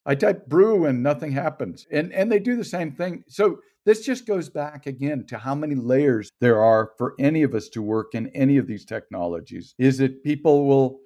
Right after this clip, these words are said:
say, "Well, I installed D dev, but I get not found when I type it." Well, they don't understand path to begin with, right? Which we all have a lot of things we don't understand. And that seems, to those of us who've worked on the command line for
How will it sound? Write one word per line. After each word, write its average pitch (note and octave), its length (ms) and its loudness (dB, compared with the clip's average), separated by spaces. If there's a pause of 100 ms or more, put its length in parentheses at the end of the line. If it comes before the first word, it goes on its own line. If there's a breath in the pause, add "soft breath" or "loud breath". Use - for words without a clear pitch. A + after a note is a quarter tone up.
(160 soft breath)
say, D3+ 200 0
"Well, D3+ 160 4
I D3+ 100 2
installed D3+ 460 -2
D F#3 160 -8
dev, C3 320 2 (260)
but C#3+ 340 2 (100)
I C3 180 2
get D#3 260 -2
not C#3 300 -2
found D3 300 -2
when A#2+ 140 -2
I A#2 80 -2
type C#3 340 -2
it." - 140 -12 (160)
Well, A#2+ 180 0
they A#2+ 140 0
don't C3 180 2
understand C3 540 0
path A2+ 420 2 (140)
to C3+ 80 -2
begin B2 340 0
with, E3+ 340 -4
right? D#3 280 0 (160)
Which E3+ 420 -4
we A3 160 -4
all C4+ 240 4
have C4 160 0
a B3 40 -2
lot C4+ 260 2
of C#4+ 100 -2
things A3+ 300 -2
we F3 100 -2
don't D#3 220 0
understand. A2 600 -6 (180)
And B2 100 -2
that F3 220 2
seems, E3 440 -6 (100)
to D#3 100 -2
those E3+ 240 4
of E3 80 -6
us D3 120 -6
who've C#3 160 -6
worked C#3+ 280 -2
on C3+ 100 -2
the B2 80 -4
command C3+ 400 -4
line B2 340 -2
for A2 280 -8